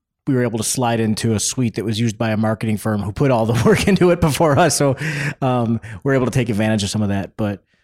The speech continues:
but yeah, Tri-Main Center is an awesome building. It's an awesome facility. Really, uh,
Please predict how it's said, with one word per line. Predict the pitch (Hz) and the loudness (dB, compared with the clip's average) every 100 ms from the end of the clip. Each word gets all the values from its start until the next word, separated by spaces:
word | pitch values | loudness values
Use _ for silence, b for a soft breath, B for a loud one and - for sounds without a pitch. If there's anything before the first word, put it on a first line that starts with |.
| - | -4
but | 151 | 0
yeah, | 165 143 | 2 2
Tri-Main | - 131 160 143 | 2 2 2 2
Center | 127 123 | 2 2
is | 110 | 2
an | 107 | 2
awesome | 113 - 117 110 b b b b _ - 104 | 0 0 0 0 b b b b _ -6 0
building. | 127 120 120 | 2 2 2
It's | 113 113 | 0 0
an | |
awesome | 113 107 120 | 0 0 0
facility. | 104 - - 117 117 117 123 b b b _ | -2 -4 -2 0 0 0 0 b b b _
Really, | 113 127 147 143 131 120 117 | -2 2 2 4 2 2 0
uh, | 107 104 101 104 | 0 0 -2 -4